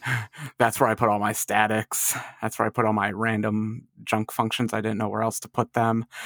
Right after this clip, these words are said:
That's where I did gross things like inspect the view hierarchy to find out what the topmost window and things like that. That kind of code,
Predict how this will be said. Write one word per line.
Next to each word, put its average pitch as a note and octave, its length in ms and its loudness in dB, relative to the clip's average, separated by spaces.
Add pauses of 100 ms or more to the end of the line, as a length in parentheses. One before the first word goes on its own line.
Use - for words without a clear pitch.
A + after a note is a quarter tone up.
(240)
That's A2+ 220 0
where A#2 100 6
I A2 60 2
did G#2+ 320 2
gross G#2+ 340 0
things G#2+ 460 0
like G#2 180 -2
inspect - 560 -2
the G#2+ 100 0
view G2+ 280 2
hierarchy G#2+ 720 2
to G#2+ 120 -4
find G2+ 300 -2
out G#2 160 0
what G#2 120 -4
the G2 80 -8
topmost G#2+ 580 -2
window G#2+ 400 -4 (220)
and G#2 120 -4
things G2+ 240 -2
like G#2 200 0
that. A2+ 240 2 (380)
That D3 180 0
kind F3+ 180 2
of E3+ 80 -2
code, E3+ 320 2